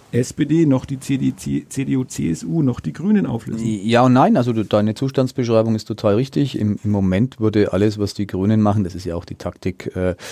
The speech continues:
Speaker 2: die erfolgreiche Taktik, ähm, beispielsweise eines Markus Söder, äh, in die Ecke, „Ihr seid eine Verbotspartei, Verbote wollen wir nicht, die sind bäh, deswegen, ähm, dürfen Grüne nicht mitregieren.“ Also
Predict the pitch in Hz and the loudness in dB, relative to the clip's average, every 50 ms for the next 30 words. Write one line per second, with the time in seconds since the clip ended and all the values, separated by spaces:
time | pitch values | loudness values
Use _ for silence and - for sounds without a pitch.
0 | - - - - - - - - - - - 85 98 110 - 120 117 110 113 101 | -16 -16 -16 -16 -18 -16 -12 -10 -8 -6 -2 -2 0 2 2 2 2 2 2 2
1 | - 107 101 - - 113 101 98 - - - - 98 98 95 98 95 92 92 82 | 2 0 -2 0 -2 -2 -2 -2 -4 -8 -2 0 2 2 4 2 2 2 0 -2
2 | 90 92 - - 101 95 - 90 90 90 92 90 82 - 90 90 87 95 85 78 | -2 -2 -4 -4 -4 -2 0 0 0 2 2 0 -2 0 -2 -4 -4 -4 -4 -4
3 | 90 - - 92 - - - 87 92 113 113 110 104 - - 98 98 95 87 92 | -4 -4 -4 -8 -6 -4 -2 -2 2 2 4 4 4 2 2 2 2 2 2 2
4 | 98 95 95 - 87 95 - 110 101 95 92 - - 90 90 - 95 90 - 87 | 0 0 0 -2 -2 0 0 0 2 0 0 -2 -2 -4 -4 -4 -6 -6 -6 -6
5 | - - 92 104 - - - 127 120 - - 113 110 104 - 95 - - 95 95 | -6 -4 -4 -4 -4 -2 -2 -2 -2 2 2 2 2 2 0 -4 -4 -4 -6 -4
6 | - 98 85 82 80 90 104 113 113 110 110 107 - - 90 - - 85 90 - | -2 -2 -2 -2 -2 0 0 2 2 2 2 0 -2 -4 -8 -8 -8 -10 -6 -4
7 | 85 87 95 113 127 - - - - - - - - 95 - - 98 95 95 98 | 0 2 2 2 2 0 -10 -14 -14 -14 -10 -6 -6 -4 -2 0 2 4 4 4
8 | 98 85 85 95 92 92 90 92 90 92 90 87 - 92 87 - 95 92 - - | 2 2 2 2 2 2 2 2 2 2 0 0 -2 -4 -2 0 -2 -2 -4 -4
9 | 85 87 87 92 95 92 90 - - - 87 90 - 101 101 98 - 87 80 80 | -6 -2 0 0 0 0 0 -2 -4 -4 -4 -2 0 2 0 0 0 -2 -4 -2
10 | 82 85 87 87 | -4 -4 -4 -6